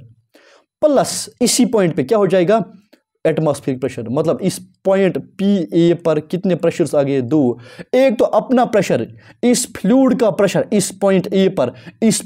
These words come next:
पार्टिकल पर। दूसरा, इसका प्रेशर भी डिस्ट्रीब्यूट हो जाएगा इसमें, मतलब जितने भी पार्टिकल्स हैं उसमें इक्वली वो डिस्ट्रीब्यूट हो जाता है। वही कहता है law of transmissibility। ये क्वेश्चन भी पूछा जा सकता है,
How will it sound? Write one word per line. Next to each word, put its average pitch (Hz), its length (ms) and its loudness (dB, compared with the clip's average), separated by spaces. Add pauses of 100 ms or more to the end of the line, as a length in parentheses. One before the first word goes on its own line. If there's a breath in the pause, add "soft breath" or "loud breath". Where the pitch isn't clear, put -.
पार्टिकल 175 460 0
पर। 147 100 -2
दूसरा, 202 600 0
इसका 214 300 0
प्रेशर 185 380 0
भी 185 280 2 (300 loud breath)
डिस्ट्रीब्यूट 175 720 0
हो 180 40 2
जाएगा 175 460 0
इसमें, 151 360 -2
मतलब 147 280 -2
जितने 220 340 0
भी 214 100 2
पार्टिकल्स 196 540 0
हैं - 80 -2
उसमें 175 440 -2 (300 loud breath)
इक्वली 190 400 2
वो 180 120 2
डिस्ट्रीब्यूट 147 600 -2
हो 143 60 -2
जाता 135 200 -4
है। 131 60 -4
वही 170 240 2
कहता 151 260 -2
है 143 100 0
law 139 520 2
of - 20 -16 (160)
transmissibility। 120 1040 -6 (500 soft breath)
ये 269 160 2
क्वेश्चन 220 320 -2
भी 180 80 2
पूछा 185 220 -2
जा 147 140 0
सकता 139 300 -4
है, 113 380 -8